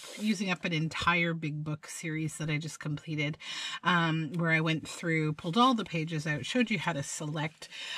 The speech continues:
um, content, how to use as much of the book as possible, um, and made some ephemera. So now I have this book,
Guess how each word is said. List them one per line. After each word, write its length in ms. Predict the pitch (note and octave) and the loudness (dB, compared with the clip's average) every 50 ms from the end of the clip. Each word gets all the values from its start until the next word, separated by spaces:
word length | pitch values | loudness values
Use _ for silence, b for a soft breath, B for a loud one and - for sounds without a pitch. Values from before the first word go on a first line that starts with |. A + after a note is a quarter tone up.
| B B | B B
um, 500 | - F3 E3 D#3 E3 E3 D3+ D3+ D3 - - - | 2 4 4 4 4 2 2 2 0 -2 -4 -6
content, 880 | - - A#3 G#3+ G#3 G3+ - - D#3+ G3 F#3+ F#3 F3 D#3+ C3 - - - - - | -2 2 4 4 4 2 0 0 0 2 2 2 0 -2 -4 -6 -8 -10 -8 -6
how 180 | - - F#3+ F#3+ | -4 0 0 0
to 80 | F#3 | 2
use 240 | F3+ E3+ F3 E3+ D#3+ | 2 0 0 0 -2
as 140 | D#3+ D#3 E3+ | -2 -2 -2
much 240 | F3 F#3+ F#3 - G#3 | -2 -4 -4 -4 -6
of 80 | F#3+ | -4
the 80 | F3 E3+ | -4 -4
book 180 | F3 F3 - | -4 -4 -4
as 100 | E3 D3+ | -4 -4
possible, 600 | - - - D#3+ D3+ - - E3 D#3 D3+ D3 D#3+ - B B B B B B B | -2 0 0 0 0 0 -2 -4 -2 0 0 -2 -4 B B B B B B B
um, 580 | - F3+ F3 E3 E3 D3+ D3+ D3+ D3+ D#3 D3 - _ _ _ _ _ _ _ _ _ - - G3 | 4 4 6 6 6 6 6 6 6 4 2 0 _ _ _ _ _ _ _ _ _ -8 -4 0
and 100 | F#3+ F#3+ | 2 4
made 180 | F3+ D3+ D3+ | 4 2 2
some 200 | - - E3 D3 | 0 0 2 2
ephemera. 600 | C#3 C3 - - C#3+ D#3 D#3+ D3+ C3 A2 E2+ G2 D#3+ | 2 0 0 -2 0 0 2 2 0 -2 -4 -6 -6
So 600 | D3+ - - - - G3 F#3 F3+ F3 E3+ E3+ - - | -6 -6 -4 0 2 4 6 6 6 6 4 2 0
now 400 | G3+ G3+ A3+ C4 D#4+ F4 E4+ - | 0 2 2 4 4 2 2 0
I 80 | - G#3+ | 0 -2
have 460 | F3+ E3 - E3+ D#3+ D#3+ D#3+ E3 D#3+ | 0 2 4 4 4 4 2 0 -2
this 180 | D#3+ D3+ - - | -2 -2 0 2
book, 480 | - - C#3 D3+ - - - - - | 2 2 2 2 -4 -6 -12 -14 -14